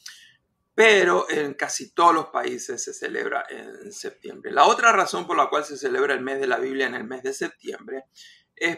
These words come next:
porque se tiene en cuenta que el treinta de septiembre del año trescientos ochenta y dos, es decir, nos estamos remontando al siglo cuarto,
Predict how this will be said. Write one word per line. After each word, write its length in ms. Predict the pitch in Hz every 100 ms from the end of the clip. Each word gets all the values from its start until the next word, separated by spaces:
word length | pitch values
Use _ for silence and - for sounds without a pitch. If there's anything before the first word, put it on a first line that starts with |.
| -
porque 840 | 170 156 143 - - 160 151 151 147
se 160 | 143 135
tiene 240 | 175 196
en 100 | 190
cuenta 400 | 180 180 175 160
que 180 | 135 135
el 240 | 147 139 _
treinta 540 | 185 196 208 214 190 170
de 140 | 160
septiembre 800 | - 151 - - 143 127 117 120
del 160 | 123
año 260 | 139 147 131
trescientos 760 | 123 117 - 170 170 180 156
ochenta 500 | 131 - 139 135 -
y 60 | 127
dos, 240 | 127 -
es 120 | - 135
decir, 280 | 131 131
nos 140 | 117 123
estamos 320 | - 160 170
remontando 680 | 156 139 135 - 165 175 160
al 100 | 190
siglo 580 | - 175 185 175 - -
cuarto, 560 | - 117 - - -